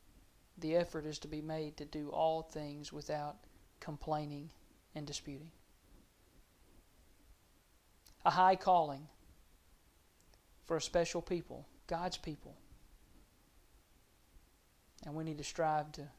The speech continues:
make it happen in every way that we can.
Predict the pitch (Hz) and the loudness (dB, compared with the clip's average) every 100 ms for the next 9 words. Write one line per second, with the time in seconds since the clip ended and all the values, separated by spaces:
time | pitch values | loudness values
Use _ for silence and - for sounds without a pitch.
0 | - 165 170 160 143 135 143 151 - - | -4 -2 0 -2 -2 -6 -12 -16 -20 -20
1 | - - - - - - - 151 151 151 | -20 -20 -20 -20 -20 -18 -8 -4 -2 -2
2 | 147 143 143 147 - 135 | 0 -2 -2 -6 -8 -12